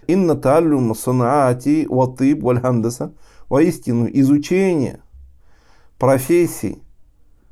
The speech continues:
изучение медицины, валь хандаса и инженерии, валь джиулуджия и геологии, ва маш базалик и тому подобное,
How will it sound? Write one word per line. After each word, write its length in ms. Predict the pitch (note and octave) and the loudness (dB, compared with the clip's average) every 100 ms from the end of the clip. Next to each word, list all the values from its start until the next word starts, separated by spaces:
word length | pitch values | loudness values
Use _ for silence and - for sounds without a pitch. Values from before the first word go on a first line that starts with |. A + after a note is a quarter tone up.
| - | -20
изучение 600 | - A#2+ B2 D#3 D3+ C#3+ | -6 -4 -2 -2 0 0
медицины, 1000 | C3+ C3 C3+ C3+ D#3+ D#3+ D3+ B2 A#2+ D2+ - - - | 0 0 0 -2 0 2 4 2 -2 -4 -12 -20 -8
валь 220 | B2+ B2 | -2 0
хандаса 540 | A2+ C#3 C#3 A#2 A2 A2 | 2 0 0 -2 -2 -4
и 380 | F2+ B2+ B2 C3+ | -2 0 0 0
инженерии, 720 | B2+ C3 C#3+ C3+ C3 D#3 F3+ _ - - _ - | 0 0 0 0 2 0 -4 _ -20 -20 _ -14
валь 460 | - D3 E3 B2 - A#2 | 0 2 4 2 -2 -4
джиулуджия 1000 | C3 D#3 C#3+ C3+ D3 D3 B2+ C3 C3 A#2+ | 0 4 4 6 4 4 4 2 2 2
и 500 | C3+ C#3+ A#2+ - - - - | 2 2 2 -2 -8 -16 -14
геологии, 880 | F3+ E3 D#3 C#3 C#3+ B2+ B2 D#3 F#3+ - - - | -4 2 4 4 2 2 2 0 -2 -10 -20 -10
ва 120 | - D#3 | -2 0
маш 280 | F3 D3 | 2 2
базалик 560 | B2 C3+ C3 D3 D3+ C#3+ | 2 0 2 2 2 -2
и 40 | |
тому 260 | - C3+ B2 | -4 -2 0
подобное, 640 | B2+ B2+ C#3 D3+ D#3 F#3 | 2 2 4 4 2 0